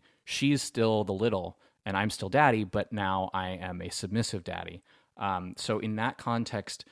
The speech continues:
the scene looks more like, uh, uh, to use, like, her archetype that she goes to a lot, um, like Veruca Salt. So it's, maybe it's a findom scene where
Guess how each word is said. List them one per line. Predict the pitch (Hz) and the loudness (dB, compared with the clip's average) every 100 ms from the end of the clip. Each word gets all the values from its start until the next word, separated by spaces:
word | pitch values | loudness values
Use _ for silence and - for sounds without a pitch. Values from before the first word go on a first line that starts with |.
| _ _ _ | _ _ _
the | 104 110 | -4 -2
scene | - 127 127 | 2 4 6
looks | 117 - 104 | 4 2 0
more | 110 110 | 2 2
like, | 101 101 95 - - | 4 2 0 -6 -4
uh, | 98 92 90 90 90 - _ _ - | 0 2 2 0 -4 -10 _ _ -4
uh, | 98 92 90 92 | -2 -2 -6 -6
to | - | -4
use, | 113 110 | 0 0
like, | 107 95 | 0 -2
her | - 117 113 110 104 101 - - | -2 2 2 2 0 -2 -6 -2
archetype | 107 - - 98 | 0 -2 -6 -6
that | 95 | -6
she | - | -4
goes | 107 101 - | -2 -2 -2
to | 104 95 | -4 -2
a | |
lot, | 92 87 87 - | -2 -2 -2 -6
um, | 90 85 85 | -6 -6 -8
like | 85 85 | -10 -8
Veruca | 110 107 104 98 | -4 -2 -2 -4
Salt. | - 90 82 - | -4 -4 -6 -8
So | - 101 92 90 | -6 -2 -2 -4
it's, | 92 - - | -6 -10 -10
maybe | 107 101 101 | -8 -6 -4
it's | 101 | -4
a | 107 | -6
findom | - 135 127 110 104 | 0 2 4 4 2
scene | - 110 104 101 | 0 0 0 0
where | 98 95 | 2 2